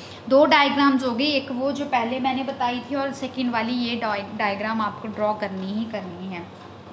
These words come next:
ये तो हो गया होल एक्सटेंट में posterior wall बन रही है, लेकिन अब हम बात करेंगे इसके medial two third में एक्स्ट्रा कौन सी चीज़ें बना रही हैं। तो ये हो गया conjoint tendon, ये posterior wall है ना रिंग की,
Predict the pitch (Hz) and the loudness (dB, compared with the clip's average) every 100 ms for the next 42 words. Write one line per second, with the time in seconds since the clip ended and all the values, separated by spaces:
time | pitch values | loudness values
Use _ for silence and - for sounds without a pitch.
0 | - - - - - - - - 277 339 | -18 -18 -18 -18 -18 -16 -16 -2 0 4
1 | 381 339 370 403 339 294 311 302 - 240 | 4 6 6 6 8 10 10 6 4 4
2 | 214 220 214 240 - 220 196 196 190 180 | 2 0 -4 -6 -6 -4 -4 -4 -4 -6
3 | 180 170 170 170 170 - - - - - | -8 -12 -12 -14 -14 -16 -16 -18 -18 -10
4 | - 330 349 403 381 359 381 349 302 294 | 0 0 2 6 6 8 6 8 6 6
5 | - 330 320 339 381 339 - - 370 415 | 4 2 2 0 -2 -4 -8 -4 -4 -2
6 | 302 330 302 359 349 320 320 302 302 349 | -2 0 4 2 2 0 4 4 6 4
7 | 320 302 - 320 311 311 302 311 277 247 | 2 2 4 4 6 2 2 -2 0 0
8 | 269 269 262 240 262 294 294 269 320 285 | 2 2 4 4 4 2 2 2 4 6
9 | 285 311 311 285 247 220 226 240 269 320 | 6 6 6 4 6 4 4 2 2 2
10 | 311 294 294 - 277 330 320 254 240 320 | 0 -2 -4 -2 0 2 6 6 6 2
11 | 381 339 320 285 240 | 2 2 -2 -2 -4